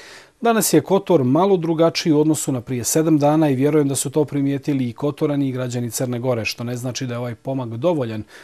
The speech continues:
da izrazimo opšte zadovoljstvo, kazao je Danilović. Danilović je također odnedavno ministar policije, a Kotor je zbog niza oružanih incidenata i ubistava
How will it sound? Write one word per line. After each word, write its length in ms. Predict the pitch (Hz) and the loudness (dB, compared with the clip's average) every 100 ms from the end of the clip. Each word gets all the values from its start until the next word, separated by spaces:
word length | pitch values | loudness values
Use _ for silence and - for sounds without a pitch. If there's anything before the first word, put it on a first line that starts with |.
| _ _ | _ _
da 80 | 139 | -4
izrazimo 640 | 131 135 135 117 117 107 - | -2 -2 -2 -2 -4 -6 -6
opšte 480 | 160 156 - - 113 | -4 -4 -6 -10 -10
zadovoljstvo, 760 | 101 107 104 117 127 - - | -10 -10 -8 -4 -4 -4 -8
kazao 320 | 98 104 104 107 | -12 -12 -10 -10
je 40 | |
Danilović. 540 | 98 104 98 95 - - - - _ | -10 -10 -12 -10 -12 -12 -20 -20 _
Danilović 500 | 175 165 143 131 - | 2 4 4 2 -2
je 100 | 127 | -4
također 600 | 104 113 - 131 120 123 120 | -4 -10 -6 -4 -2 -4 -4
odnedavno 560 | 127 127 127 120 110 | -6 -4 -4 -4 -4
ministar 420 | 110 120 110 110 | -6 -6 -8 -12
policije, 560 | 95 123 147 147 - 139 | -12 -4 -4 -2 -2 -2
a 120 | - | -2
Kotor 400 | 98 139 135 139 | -6 -8 -6 -6
je 100 | 127 | -6
zbog 300 | 113 110 98 | -6 -10 -8
niza 320 | 113 139 131 | -2 -2 0
oružanih 500 | 127 127 120 123 113 | -2 -2 -4 -6 -6
incidenata 640 | 131 117 139 127 127 117 120 | -8 -6 -6 -6 -8 -8 -8
i 80 | |
ubistava 500 | 120 117 - 123 117 | -8 -8 -10 -8 -8